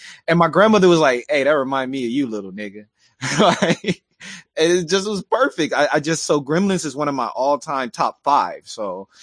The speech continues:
uh, it had to work its way to three. But with all y'all choices, it's kicking my ass right now.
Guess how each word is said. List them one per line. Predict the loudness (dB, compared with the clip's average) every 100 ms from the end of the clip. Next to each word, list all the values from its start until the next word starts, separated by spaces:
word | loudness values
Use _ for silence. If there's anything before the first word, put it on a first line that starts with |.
| -20 _
uh, | -10 -6
it | -2
had | 0 0
to |
work | 0 -2
its | -4
way | -4
to | -4
three. | -4 -4 -2 -4
But | -6 -10 -10 -10
with | -14 -2
all | 2
y'all | 4 2
choices, | 0 -6 -8 -10 -18
it's | -18
kicking | -20 -14
my | -12 -10
ass | -10 -12
right | -18 -16
now. | -20